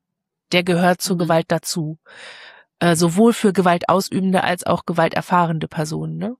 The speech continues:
Speaker 1: Es, es ist ein Moment der Starre und der Nichtanpassung. Und, ähm,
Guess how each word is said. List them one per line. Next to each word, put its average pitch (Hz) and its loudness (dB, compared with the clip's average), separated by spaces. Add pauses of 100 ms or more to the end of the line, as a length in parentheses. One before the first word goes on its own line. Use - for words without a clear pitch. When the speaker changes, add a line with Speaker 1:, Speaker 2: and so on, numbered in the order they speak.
(160)
Speaker 1:
Es, - -14 (140)
es 175 -8
ist - -10 (720)
ein 175 0
Moment 175 2
der 165 2
Starre 170 0
und 165 -4
der 165 2
Nichtanpassung. 165 -6 (1120)
Und, 175 -2 (300)
ähm, 175 0